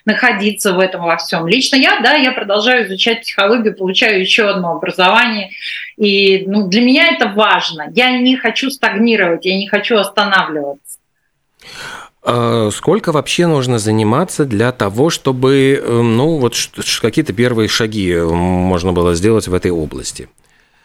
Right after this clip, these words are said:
Speaker 1: Знаете, у меня есть личные наблюдения. То есть у меня есть, э, свои ученики, ученицы, и, а,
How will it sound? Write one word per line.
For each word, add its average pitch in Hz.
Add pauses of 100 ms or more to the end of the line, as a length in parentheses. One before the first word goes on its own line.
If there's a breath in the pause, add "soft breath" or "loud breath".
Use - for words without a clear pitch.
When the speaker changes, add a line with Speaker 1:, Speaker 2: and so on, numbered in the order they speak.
(500 soft breath)
Speaker 1:
Знаете, 302
у -
меня 294
есть 311
личные 277
наблюдения. 202
То -
есть -
у 190
меня 202
есть, 202
э, 170
свои 208
ученики, 202
ученицы, 226
и, 208
а, 175